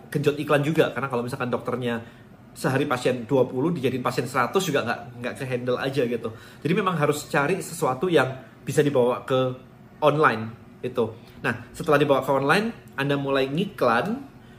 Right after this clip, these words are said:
kemudian Anda sudah harus memper-, memperhatikan yang namanya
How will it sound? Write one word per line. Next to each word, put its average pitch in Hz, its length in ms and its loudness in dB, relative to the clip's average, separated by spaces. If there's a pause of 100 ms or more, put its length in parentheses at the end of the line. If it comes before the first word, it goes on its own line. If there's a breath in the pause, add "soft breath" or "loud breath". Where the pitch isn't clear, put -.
(260 loud breath)
kemudian 147 640 2
Anda 147 320 2
sudah 165 240 2
harus 135 240 -2
memper-, 139 240 -2 (240)
memperhatikan 147 960 -2
yang 139 80 0
namanya 139 480 -2